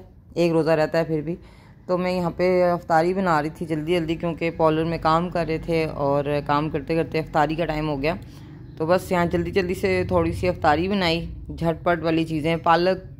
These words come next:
चिकन बना रही थी जल्दी जल्दी, पालक साफ़ करी और चिकन डाली इसके अंदर और, अ, इसको कुकर में बंद कर दिया। और यहाँ पे मैं झटपट वाली बिरयानी बना रही थी, क्योंकि बच्चे बिरयानी कह रहे थे, फातिमा कह रही थी और राफिया कह रही थी बिरयानी खानी है, तो उनके लिए मैं बिरयानी बना रही थी।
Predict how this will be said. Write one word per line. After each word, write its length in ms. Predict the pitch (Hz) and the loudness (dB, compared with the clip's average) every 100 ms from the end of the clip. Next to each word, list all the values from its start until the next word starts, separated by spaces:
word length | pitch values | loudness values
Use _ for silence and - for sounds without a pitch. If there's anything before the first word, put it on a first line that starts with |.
| - - - - - - - - | -16 -16 -16 -16 -16 -14 -14 -6
चिकन 340 | 185 190 190 | 0 2 4
बना 200 | 190 170 | 4 4
रही 80 | 160 | 2
थी 120 | 170 | 0
जल्दी 260 | 170 160 175 | -2 0 0
जल्दी, 140 | 175 175 | 0 2
पालक 320 | 175 170 170 | 4 2 2
साफ़ 300 | 170 160 - | 2 2 0
करी 220 | 165 160 | -2 -2
और 100 | 165 | -2
चिकन 360 | - 165 170 170 | -4 -2 -2 0
डाली 240 | 156 147 160 | 0 0 -4
इसके 200 | - 156 | -4 -4
अंदर 260 | 147 156 | 0 2
और, 280 | 147 143 139 | 2 0 0
अ, 260 | 143 143 139 | -2 0 -4
इसको 260 | - 156 | -4 -4
कुकर 260 | 147 151 170 | -4 -4 -2
में 160 | 160 | -2
बंद 220 | 147 175 185 | 0 -2 0
कर 140 | 175 | -2
दिया। 220 | 143 156 | 0 0
और 120 | 156 | 2
यहाँ 160 | 151 143 | 0 -2
पे 100 | 165 | -2
मैं 300 | 175 170 156 | -2 -2 0
झटपट 380 | 160 151 165 160 | -2 -2 -4 -2
वाली 160 | 160 156 | -2 0
बिरयानी 400 | 151 143 147 185 | 0 2 0 0
बना 220 | 185 160 | 0 0
रही 120 | 151 | 0
थी, 160 | 214 247 - - - - | -4 -4 -6 -20 -20 -8
क्योंकि 220 | 170 180 | -4 0
बच्चे 280 | 180 175 185 | 0 0 0
बिरयानी 380 | 185 180 165 170 | 2 2 2 0
कह 120 | 180 180 | 0 0
रहे 40 | |
थे, 320 | 185 175 160 151 | 0 -2 -2 0
फातिमा 500 | 165 151 160 165 165 | 0 0 0 0 2
कह 120 | 156 | -2
रही 80 | 151 | -4
थी 80 | 165 | -2
और 100 | 160 | 0
राफिया 300 | 151 147 156 | 0 -2 -4
कह 80 | 151 | -4
रही 80 | 139 | -6
थी 40 | 156 | -4
बिरयानी 360 | 147 143 143 | -2 0 -2
खानी 280 | 151 151 147 | -2 -2 -2
है, 60 | 156 | -2
तो 60 | |
उनके 200 | 156 147 | -4 -2
लिए 100 | 147 | -4
मैं 160 | 147 - - | -4 -6 -6
बिरयानी 380 | 139 135 160 | -2 0 0
बना 200 | 170 165 | -2 0
रही 100 | 139 | 0
थी। 240 | 139 196 | -2 -6